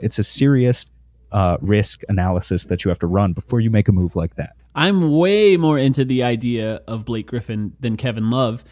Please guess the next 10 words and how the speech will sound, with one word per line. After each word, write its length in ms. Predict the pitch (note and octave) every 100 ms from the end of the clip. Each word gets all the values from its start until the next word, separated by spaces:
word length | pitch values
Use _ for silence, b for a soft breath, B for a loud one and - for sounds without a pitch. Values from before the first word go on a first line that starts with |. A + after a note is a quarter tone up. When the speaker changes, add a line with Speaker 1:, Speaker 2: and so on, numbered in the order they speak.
| b b
Speaker 2:
in 180 | C3+ C#3
that 180 | C3+ -
scenario, 440 | - C#3 F3 F3
but 140 | D3+ C#3+
I, 260 | C#3 F#2+ G#2
but, 300 | C3+ B2 C#3
you 60 | D#3
know, 180 | B2+ A#2+
I'm 140 | C#3+ E3+
not 320 | G3 -